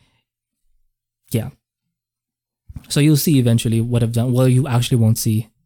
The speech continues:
what I've done or what I will do. But, uh, hopefully this video, or shit, not video, but hopefully this podcast episode reminds you to be a bit clear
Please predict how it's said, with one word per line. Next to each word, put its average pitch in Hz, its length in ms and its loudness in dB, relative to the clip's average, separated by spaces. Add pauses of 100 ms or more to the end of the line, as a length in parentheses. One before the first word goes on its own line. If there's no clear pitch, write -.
(560)
what 113 140 -2
I've 113 120 0
done 113 280 0
or 117 120 -2
what 113 220 -2
I 110 120 0
will 120 200 2
do. 110 260 -2 (500)
But, 117 360 2
uh, 127 60 4
hopefully 185 320 4
this 139 360 0
video, 120 520 2
or 120 80 2
shit, - 240 -2
not 131 140 2
video, 107 340 0
but 107 260 -4 (140)
hopefully 135 340 0
this 123 140 0
podcast 117 720 0
episode 120 560 -2 (340)
reminds 135 640 4
you 120 160 4
to 127 120 -8
be 190 540 2
a 156 60 -2
bit 208 380 -2
clear 208 500 0